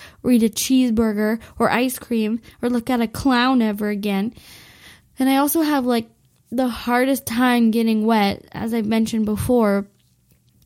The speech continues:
especially when drinking. So it's like, is it weird to show up with, like, a bottle of lube in my purse? Like, will it look slutty? Like, I had, like, a preconceived notion of fucking this guy? Like,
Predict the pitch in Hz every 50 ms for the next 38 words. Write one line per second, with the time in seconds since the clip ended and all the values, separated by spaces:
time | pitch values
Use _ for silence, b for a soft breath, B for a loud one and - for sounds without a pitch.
0 | _ - 214 - - - 254 262 247 - 277 269 254 233 220 220 196 - 233 240
1 | 240 233 220 208 196 208 214 214 - - 226 214 208 202 202 - - 233 214 208
2 | 202 202 202 _ - - B B B B B B B B B B _ _ _ _
3 | _ _ _ _ _ _ _ _ _ _ - 240 247 247 254 - - 214 208 247
4 | 262 277 330 359 349 320 294 349 339 - - 359 349 349 359 349 359 349 349 _
5 | - - 311 302 330 311 311 311 269 254 311 311 311 311 311 302 302 294 285 294
6 | 302 294 269 302 302 311 294 285 - - 302 294 302 302 302 - - 254 240 -
7 | _ _ _ - 233 247 240 - - 240 240 233 220 - - - - 226 220 214
8 | 220 233 262 294 320 359 370 359 359 - - 226 226 226 226 226 220 214 214 214
9 | 214 214 214 220 196 - - - - 247 233 - 254 233 226 - - 247 233 226
10 | 208 202 208 214 214 208 214 226 226 262 285 285 294 302 277 233 208 196 - -
11 | 226 214 208 143 240 233 226 226 220 208 196 196 - - 185 175 185 208 240 302
12 | 339 330 277 233 220